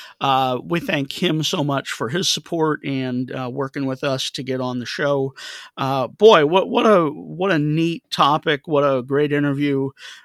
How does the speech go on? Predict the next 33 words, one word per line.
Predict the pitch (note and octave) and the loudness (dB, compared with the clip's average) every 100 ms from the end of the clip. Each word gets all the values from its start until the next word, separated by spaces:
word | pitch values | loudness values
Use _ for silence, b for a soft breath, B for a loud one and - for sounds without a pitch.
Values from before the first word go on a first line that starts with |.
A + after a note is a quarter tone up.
| - | -12
Um, | - A#2 A2 A2 F#2+ _ _ | -8 -6 -6 -6 -10 _ _
y-, | C#3 - | -20 -20
you | F3+ F3+ | -6 0
know, | D3+ | 4
I'm, | E3 G#3 - B B B _ - D3 | 6 4 0 B B B _ -12 -2
look, | F3+ C3+ | 2 4
I'm | F3+ | 6
never, | G#3 G#3 | 8 8
I'm | F#3 G#3+ | 6 8
not | A#3 | 8
gonna | G#3 F3 | 6 4
say | - D#3+ D3 B2+ - | 2 2 0 -4 -4
too | - | 0
much | F3 D3+ C3+ - | 2 2 0 0
bad | D3+ C#3 | 2 4
about | D3 C3 | 2 2
anybody | C3 D#3 D#3+ D#3 D3+ D#3+ D4 | 2 2 2 2 2 -2 -4
in | D3+ | -2
this | D#3 - | -2 -4
regard, | D3+ D#3 D3+ D3 | -2 0 2 0
but | C3+ C#3+ B B - | 0 -2 B B 0
he | A3+ | 2
was | F3+ | 4
just | F3 - | 2 2
a | D#3 | 2
super | G3 - | 2 2
nice | D#3 D3 C3 | 2 2 0
guy. | - D3+ C#3+ C#3+ C#3 B B B | 0 2 2 0 -4 B B B
Uh, | - C3 C3 | 0 0 0
it's | D#3 E3+ | 0 6
always | E3 E3 D3 | 8 8 4
nice | D3+ C#3+ C#3+ | 2 0 -2
when | - D3+ C#3 C#3 C#3 | -2 -2 0 -2 -4